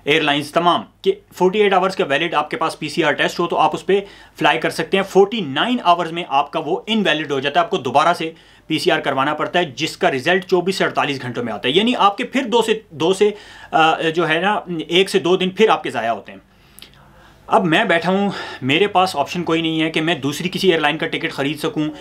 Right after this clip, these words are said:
क्योंकि यहाँ पे इन्होंने मेरा जो है बोर्डिंग पास इशू करके दोबारा इन्होंने मेरे से ले लिया। मैं बैठा हूँ, दो से ढाई घंटे गुजर गए,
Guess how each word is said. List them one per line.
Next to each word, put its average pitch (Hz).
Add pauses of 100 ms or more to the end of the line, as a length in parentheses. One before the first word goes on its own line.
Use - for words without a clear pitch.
(160)
क्योंकि 190
यहाँ 170
पे 180
इन्होंने 165
मेरा 151
जो 147
है 139 (200)
बोर्डिंग 165
पास 170
इशू 175
करके 185
दोबारा 139
इन्होंने 151
मेरे 123
से 123
ले 110
लिया। 101 (360)
मैं 196
बैठा 175
हूँ, 175
दो 147
से 165
ढाई 143
घंटे 139
गुजर 123
गए, 131